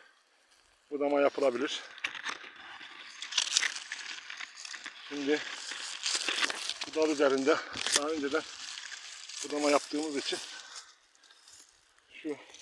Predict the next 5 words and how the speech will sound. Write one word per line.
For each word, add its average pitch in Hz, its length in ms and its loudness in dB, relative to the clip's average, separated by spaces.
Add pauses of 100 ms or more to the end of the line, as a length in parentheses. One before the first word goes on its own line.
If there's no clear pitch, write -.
(260)
gördüğünüz 139 580 0 (1000)
yeni 143 200 4
sürgünler 139 640 4 (2000)
çıktı. - 380 -2 (1080)
Şu 143 280 4